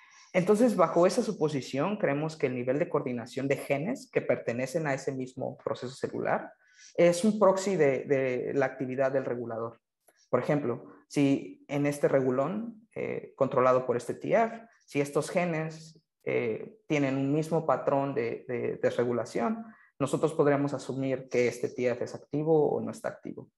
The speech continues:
En el caso de pathway activities, podríamos pensar lo mismo. Tenemos un receptor que, que, que se va activando después de, de una,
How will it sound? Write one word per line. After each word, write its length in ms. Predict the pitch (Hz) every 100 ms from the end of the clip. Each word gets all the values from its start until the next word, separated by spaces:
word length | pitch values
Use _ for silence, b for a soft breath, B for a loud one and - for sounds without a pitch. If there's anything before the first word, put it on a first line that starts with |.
| _ b b
En 140 | 143 139
el 100 | 135
caso 240 | 139 139
de 80 | 123
pathway 400 | - 156 156 139
activities, 420 | 139 180 190 160
podríamos 400 | - 131 135 131
pensar 400 | - 123 - 127
lo 100 | 127
mismo. 380 | 120 117 120 117
Tenemos 360 | 123 127 123 127
un 80 |
receptor 760 | 120 - - - - - - - _ _ _ _ _ - 139
que, 200 | - 127
que, 240 | - 123 -
que 100 | 120
se 140 | 123
va 60 | 127
activando 420 | 131 127 127 120
después 320 | 117 110 120
de, 240 | 117 - -
de 80 |
una, 480 | 123 123 127 131 -